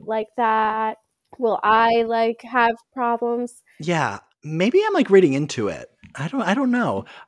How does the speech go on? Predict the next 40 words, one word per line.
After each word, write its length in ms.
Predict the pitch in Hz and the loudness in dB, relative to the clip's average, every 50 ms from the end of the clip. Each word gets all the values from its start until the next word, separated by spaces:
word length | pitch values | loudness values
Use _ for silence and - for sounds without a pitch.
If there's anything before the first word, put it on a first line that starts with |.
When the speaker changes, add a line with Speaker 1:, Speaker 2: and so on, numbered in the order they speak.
| _ | _
Speaker 2:
I, 320 | 135 143 - 131 151 160 - | 0 0 4 4 4 4 4
I, 100 | 143 156 | 4 2
I 40 | 170 | 2
got 240 | 170 - 202 220 - | 4 2 0 0 0
the 60 | 226 196 | -4 -4
vibe 460 | 151 135 131 120 117 120 120 110 - | 0 4 4 4 4 2 0 -2 -2
that, 280 | 120 110 104 - - | -4 -4 -4 -4 -6
um, 420 | - 107 101 101 95 92 90 87 - _ _ _ _ - - _ _ - - _ _ _ _ _ | -6 -4 -4 -4 -6 -8 -10 -12 -16 _ _ _ _ -18 -18 _ _ -20 -20 _ _ _ _ _
because 300 | 135 120 - 151 135 131 | -8 -2 -2 -2 0 0
the 100 | 143 131 | 0 0
last 340 | 127 123 131 143 - - | 2 2 2 2 0 -4
thing 140 | - 165 151 | -6 -4 -2
we 100 | 143 131 | -2 -2
kinda 260 | 123 - - 127 117 | -4 -4 -4 -4 -4
see 220 | 107 - - 120 113 | -6 -6 -4 -6 -4
before 280 | 101 104 - - 110 101 | -4 -8 -6 -6 -6 -6
she 140 | - - 104 | -6 -8 -6
goes 220 | 104 98 95 92 | -6 -6 -6 -6
into 140 | 95 87 - | -10 -12 -12
this 160 | 92 85 - | -12 -12 -12
thing 200 | - - 92 87 | -10 -10 -8 -8
is, 160 | 87 85 85 95 | -8 -10 -8 -8
like, 280 | 85 82 82 - - _ _ _ _ _ _ _ | -8 -10 -10 -12 -20 _ _ _ _ _ _ _
them, 420 | 107 101 95 101 95 95 95 92 | -18 -8 -4 -4 -4 -2 -4 -4
like, 180 | 90 85 87 82 69 | -6 -6 -8 -8 -12
really, 280 | 69 85 85 80 82 | -14 -12 -10 -10 -8
like, 220 | 76 76 - - _ | -10 -10 -12 -14 _
kissing 520 | - - - 104 90 - - - 90 85 82 | -16 -10 -10 -10 -10 -8 -8 -8 -8 -8 -8
in 140 | 85 80 82 | -8 -8 -8
the 80 | 82 82 | -10 -10
night, 640 | 82 85 82 82 80 76 82 90 87 85 _ - | -10 -8 -8 -8 -8 -8 -8 -8 -10 -10 _ -14
and, 120 | 85 78 78 | -14 -12 -10
like, 300 | 76 76 78 - - - _ _ | -10 -10 -10 -12 -16 -20 _ _
she, 180 | - - 233 226 | -12 -8 -6 -4
Speaker 1:
Right. 500 | 196 175 185 190 180 165 160 160 - _ _ _ _ _ _ _ _ _ _ _ _ _ | -4 -4 -4 -6 -6 -8 -10 -12 -14 _ _ _ _ _ _ _ _ _ _ _ _ _
Speaker 2:
she 200 | - - - 104 | -12 -10 -10 -8
does 340 | 92 95 92 92 92 - | -6 -6 -6 -6 -6 -10
this, 280 | - - 95 92 - - | -10 -8 -8 -8 -8 -12
and 160 | - 107 104 101 - _ _ _ _ _ _ | -12 -10 -10 -10 -12 _ _ _ _ _ _
I, 100 | - 104 | -8 -8